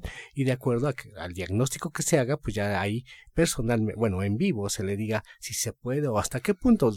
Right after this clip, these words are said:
pero de que se puede ayudar, sí se puede ayudar, porque muchas personas piensan que la cirugía como que es la solución y no toman en cuenta la alimentación.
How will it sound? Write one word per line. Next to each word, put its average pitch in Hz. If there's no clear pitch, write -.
pero 113
de 117
que -
se -
puede 277
ayudar, 160
sí 165
se 147
puede 123
ayudar, 110
porque 131
muchas 180
personas 120
piensan 107
que 98
la 92
cirugía 101
como 107
que 120
es 113
la 117
solución 113
y 143
no 165
toman 196
en 160
cuenta 139
la 110
alimentación. 98